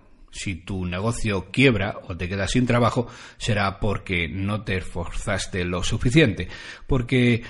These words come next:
no creías con la suficiente firmeza en que tu propio éxito era inevitable.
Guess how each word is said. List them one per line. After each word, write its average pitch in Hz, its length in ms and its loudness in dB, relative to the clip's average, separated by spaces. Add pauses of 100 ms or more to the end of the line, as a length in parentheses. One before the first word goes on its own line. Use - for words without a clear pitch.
(140)
no 151 300 4
creías 131 420 4
con 101 160 -2
la 92 80 -2
suficiente 110 680 -2
firmeza 104 720 -2
en 104 200 -6
que 95 140 -4
tu 101 220 -4
propio 151 360 6
éxito 120 420 4
era 107 240 2
inevitable. 80 800 -2